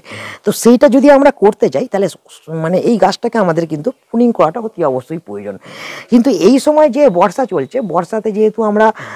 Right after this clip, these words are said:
আহ, ফুল এতে খুব একটা বেশি পাবো না, কেননা সামনে এক দেড় মাস পরেই, দু মাস পরেই ডরমেন্সি period। সেই জন্য এই গাছটাকে আমাদের এই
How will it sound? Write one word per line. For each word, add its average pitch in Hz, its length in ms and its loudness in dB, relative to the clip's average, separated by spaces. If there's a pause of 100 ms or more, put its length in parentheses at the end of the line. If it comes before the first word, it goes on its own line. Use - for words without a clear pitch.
(180)
আহ, 180 580 2 (120)
ফুল 220 240 -2
এতে 208 180 0
খুব 202 200 -6
একটা 196 280 -2
বেশি 175 240 -6
পাবো 220 280 0
না, 190 100 2
কেননা 180 300 -2
সামনে 185 340 -2
এক 175 240 0
দেড় 180 160 0
মাস 180 160 -4
পরেই, 190 240 -2
দু 175 160 -2
মাস 180 120 -4
পরেই 214 240 -4 (540)
ডরমেন্সি 143 420 0
period। 107 240 -2 (420)
সেই 226 180 2
জন্য 269 180 6
এই 311 80 4
গাছটাকে 190 460 -2
আমাদের 247 280 0
এই 247 100 0